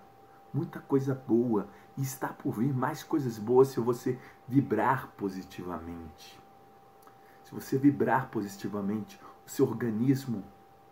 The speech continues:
vai se recompor e vai trazer coisas boas pra sua vida. Você vai dar um sorriso pra alguém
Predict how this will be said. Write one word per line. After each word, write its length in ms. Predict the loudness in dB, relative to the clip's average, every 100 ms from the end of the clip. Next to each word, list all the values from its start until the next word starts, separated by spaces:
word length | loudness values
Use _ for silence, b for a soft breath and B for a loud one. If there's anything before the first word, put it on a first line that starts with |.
| -20 -20 -20 B B B B -10
vai 320 | -4 0 0 -2 -18 -20 -20 -20 -20 -20 -20 -20 -20
se 300 | -16 -6 -4
recompor 1040 | -2 -4 -4 -4 -2 4 4 4 -4 -10 -16 B B B B -8
e 60 |
vai 160 | -4 -4
trazer 720 | -2 -2 -2 0 2 2 -2
coisas 400 | -2 -2 -4 -10
boas 500 | 0 2 4 2 -6
pra 160 | -10 -12
sua 260 | -8 -8
vida. 540 | -8 -10 -10 -8 -10 -12 -20 -20 -20 -20 -20 -20 -20 B B B B B B
Você 200 | -6 -4
vai 140 | 0 2
dar 120 | 2
um 120 | 0
sorriso 540 | 2 2 2 2 0 -4
pra 140 | 0
alguém 580 | 0 0 -2 0 -2